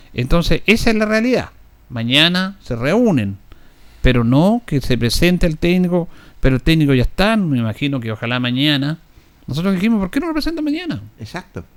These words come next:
Speaker 1: Es que hay otras pautas municipales, ¿por qué tiene que ver esto? Tiene que ver con Deportes
Speaker 2: No tiene
Speaker 1: Linares.
Speaker 2: nada que ver las pautas municipales con
Speaker 1: O sea, para ellos su, su mundo es, está bien.
Speaker 2: Exactamente.
Speaker 1: Pero también la dirigente de Deportes Linares, ¿dónde está la dirigencia de Deportes Linares?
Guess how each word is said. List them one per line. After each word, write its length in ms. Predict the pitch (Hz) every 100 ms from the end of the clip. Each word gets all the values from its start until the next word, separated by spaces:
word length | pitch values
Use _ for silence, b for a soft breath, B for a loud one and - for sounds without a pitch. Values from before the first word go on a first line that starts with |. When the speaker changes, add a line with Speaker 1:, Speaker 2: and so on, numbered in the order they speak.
| -
Speaker 1:
Es 140 | - 156
que 120 | 196
hay 100 | 214
otras 180 | 226 196
pautas 340 | - 233 220
municipales, 440 | 190 175 196 233 180
¿por 100 | 147
qué 140 | 196
tiene 160 | 269 254
que 80 |
ver 100 | 233
esto? 320 | 269 349 - -
Tiene 160 | 175
que 80 | 196
ver 80 | 208
con 140 | 196
Deportes 240 | 180 165 196
Speaker 2:
No 60 |
tiene 160 | 135 180
Speaker 1:
Linares. 200 | 151 156
Speaker 2:
nada 20 |
que 140 | 120
ver 140 | 120 107
las 120 | 95
pautas 360 | - 104 95 87
municipales 560 | 82 82 82 80 87 80
con 140 | - 73 135 -
Speaker 1:
O 80 |
sea, 200 | 196 294
para 200 | 208 156 160
ellos 240 | 254 208
su, 180 | - 127 -
su 140 | 156
mundo 260 | 156 208 175
es, 180 | 208 -
está 160 | -
bien. 180 | 131 285 240
Speaker 2:
Exactamente. 180 | 104 - B B
Speaker 1:
Pero 220 | - 202
también 320 | 185 175 247 302
la 60 |
dirigente 400 | 196 165 262 269
de 40 | 196
Deportes 260 | 180 151
Linares, 440 | 131 247 311 165 147
¿dónde 180 | 233
está 160 | 208 226
la 80 | 208
dirigencia 220 | 170 208
de 60 | 190
Deportes 300 | 180 - 143
Linares? 340 | 147 220 139